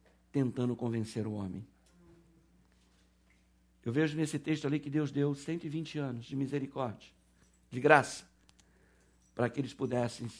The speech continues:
é, se converter. Eu fico pensando o tempo, o discurso, a pregação visível de Noé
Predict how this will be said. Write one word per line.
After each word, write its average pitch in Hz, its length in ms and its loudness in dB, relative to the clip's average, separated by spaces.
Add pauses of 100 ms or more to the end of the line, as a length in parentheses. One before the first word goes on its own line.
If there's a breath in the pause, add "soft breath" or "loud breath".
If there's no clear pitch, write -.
(380)
é, 117 380 0
se - 120 -14
converter. 110 560 -8 (640 loud breath)
Eu 214 80 6
fico 285 200 -2
pensando 214 500 4 (240 loud breath)
o 202 100 4
tempo, 208 440 4
o - 20 4
discurso, 208 680 4
a 175 40 6
pregação 220 720 8
visível 185 720 4
de 160 120 0
Noé 170 480 6